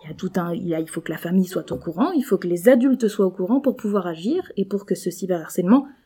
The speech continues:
s'arrête. Alors bien sûr, après, pour lutter contre le cyberharcèlement, il y a la prévention, ça c'est avant.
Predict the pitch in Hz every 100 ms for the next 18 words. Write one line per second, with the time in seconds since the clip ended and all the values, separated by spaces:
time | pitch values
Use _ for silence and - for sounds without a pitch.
0 | _ - 226 208 - - _ _ _ _
1 | _ _ _ - 165 185 175 302 226 208
2 | - 202 190 226 214 240 233 208 - 180
3 | 185 175 165 165 233 269 185 180 - 160
4 | - 392 - - - 180 196 -